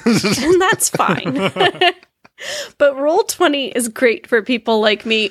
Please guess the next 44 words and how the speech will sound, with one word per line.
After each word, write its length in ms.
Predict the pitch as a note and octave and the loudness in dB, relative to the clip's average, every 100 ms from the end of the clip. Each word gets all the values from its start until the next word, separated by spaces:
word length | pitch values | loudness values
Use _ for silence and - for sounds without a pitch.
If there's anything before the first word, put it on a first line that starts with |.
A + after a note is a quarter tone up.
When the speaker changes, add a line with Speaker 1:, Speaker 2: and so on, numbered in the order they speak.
| A#3+ | -2
Speaker 2:
who 360 | C#4 C#4+ C4 A#3+ | 0 0 0 0
love 380 | A#3+ A#3+ G#3+ G3 | 2 2 -2 -4
those 240 | G#3 G#3+ | -4 -2
parts 260 | A#3 G#3+ A3 | -4 -2 -4
of 100 | - | -4
the 80 | |
game. 320 | - - - C#4 - - - | -4 -4 -10 -16 -16 -20 -4
Speaker 1:
Have 180 | C#3+ B2 | -2 0
you 220 | B2 B2 | 2 2
played 260 | A#2 - A2 | 2 2 4
on 120 | A2+ | 4
Roll 120 | A#2 | 2
twenty? 320 | A#2+ C3 C3+ A3+ _ _ _ _ | 0 -2 -2 -8 _ _ _ _
Speaker 2:
Yes. 460 | - - - - _ _ _ _ | -4 -4 -10 -12 _ _ _ _
Speaker 1:
All 140 | F#2+ F2+ | -4 0
right. 220 | C3+ - _ - | 0 -2 _ -18
Then 260 | F#2 F#2 | -8 -6
I 80 | F2 | -4
will 140 | E2+ | -6
let 200 | F2 G2+ A#2 | -2 -4 -4
you 100 | A#2+ | -10
continue 440 | A2 F#2+ G#2+ A2 | -12 -10 -8 -8
to 100 | A2+ | -10
do 200 | B2 G2+ | -8 -8
that. 220 | - - _ _ _ _ - | -8 -14 _ _ _ _ -2
Speaker 2:
I 20 | |
mean, 320 | D4 D4 C#4 - _ | 0 0 -2 -8 _
it's 180 | C4 - | -4 0
not 180 | C4+ - | -2 -2
perfect. 500 | F#3 - F#3+ - - _ | -12 -10 -12 -12 -20 _
Speaker 1:
<laughs> 120 | - | -6
Speaker 2:
I 880 | - G#3 E3+ G3+ - F3+ - D3 A#3 | 0 2 4 2 2 -2 -4 -2 0
will 140 | D4 | 2
give 200 | D4 B3+ | 0 0
it, 200 | D4 - - - - - - | 0 0 -6 -18 -18 -18 -8
I 100 | C#4+ - | -8 0
will 120 | F#4 | 0
give 200 | C#4 D4 | 2 -2
you 100 | C4+ | 0
that. 360 | A#3 G#3 F#2 - - - - _ - | 0 -2 -4 -10 -20 -20 -20 _ -2
Um, 440 | A#3 G#3+ G3 G#3+ _ - | 0 0 -6 -14 _ 0
but 300 | A#3 - _ _ _ _ | 0 0 _ _ _ _
it 180 | C4 C4 | -2 0
is 560 | C4 B3 A#3+ A3 G#3+ | 2 2 2 0 -8